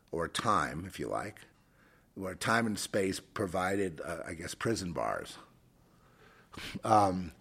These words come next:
in, in other words, you're locked into a limitation. So the limitation is a simulation, and that's how you can prove it. Oh, don't make it more complicated than that. You know, try to argue with me. You can't.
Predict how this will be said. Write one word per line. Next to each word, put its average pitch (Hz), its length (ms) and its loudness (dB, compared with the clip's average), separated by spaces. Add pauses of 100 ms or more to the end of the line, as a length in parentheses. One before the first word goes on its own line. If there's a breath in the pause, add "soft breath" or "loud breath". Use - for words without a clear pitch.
(460 soft breath)
in, 113 100 4
in 120 200 6
other 117 160 8
words, 101 140 2
you're 117 100 8
locked 113 340 8
into 110 300 4
a - 20 2
limitation. 107 840 4
So 98 160 -2
the 92 80 -2
limitation 104 600 2
is 78 120 -6
a 78 80 -4
simulation, 65 720 -6 (240)
and 76 100 -10
that's 82 240 -4
how 87 100 -2
you 76 120 -4
can - 160 -12
prove 55 220 -10
it. 50 100 -16 (1700 soft breath)
Oh, 214 80 6
don't 214 200 12
make 135 160 8
it 117 80 6
more 107 160 6
complicated 90 680 4
than 76 160 -4
that. 80 320 0 (100)
You 107 120 -2
know, 110 120 2
try 151 220 8
to 156 80 10
argue 117 300 6
with 80 140 -4
me. 82 100 -6
You 101 160 -4
can't. 92 500 -4